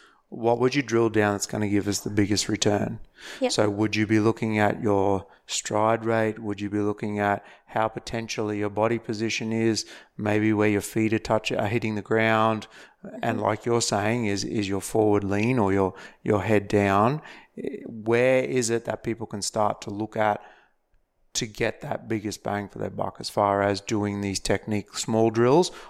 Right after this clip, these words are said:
Speaker 1: or
Speaker 2: Mm-hmm.
Speaker 1: work on to be able to forward progress with it?
Speaker 2: Um, sometimes the best thing to do is video your run. So there's, uh, some really good apps out there that you can video, or you can simply just set your phone up, put it into slow-mo,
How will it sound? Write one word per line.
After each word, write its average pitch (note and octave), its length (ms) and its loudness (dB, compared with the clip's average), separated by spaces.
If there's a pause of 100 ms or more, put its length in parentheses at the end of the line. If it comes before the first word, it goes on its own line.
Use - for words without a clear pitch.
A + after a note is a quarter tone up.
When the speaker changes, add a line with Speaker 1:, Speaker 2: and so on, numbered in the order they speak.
Speaker 1:
or B2+ 120 2
Speaker 2:
Mm-hmm. A#2+ 100 2
Speaker 1:
work A#2+ 280 2
on G2+ 240 -4
to G#2+ 100 -12
be G2+ 120 -6
able G2+ 260 0
to G2+ 540 -6
forward G2+ 360 0
progress - 500 -6
with - 160 -10
it? - 100 -10 (580)
Speaker 2:
Um, D4 220 -2 (200)
sometimes C#4 480 0
the C#4+ 60 -2
best B3+ 220 2
thing B3 140 -4
to - 80 -8
do A#3 100 0
is A3 140 -2
video F#3 320 -4
your F#3 160 -6
run. F#3 280 -4 (460)
So G#3 440 2 (140)
there's, G#3+ 380 4 (260)
uh, A3 60 -4
some A3+ 220 0
really A3 180 4
good G#3+ 160 2
apps - 320 2
out F3+ 160 0
there G3 140 2
that F#3+ 120 2
you G3 60 -4
can G3+ 140 -6
video, F#3+ 260 4
or G3+ 180 6
you G3+ 140 4
can A3+ 220 2
simply G#3 400 4
just G3+ 200 2
set - 200 2
your G#3 80 -2
phone F#3+ 320 -2
up, A#3+ 280 2 (280)
put G#3+ 160 4
it G#3 100 8
into G3+ 300 2
slow-mo, A3+ 640 4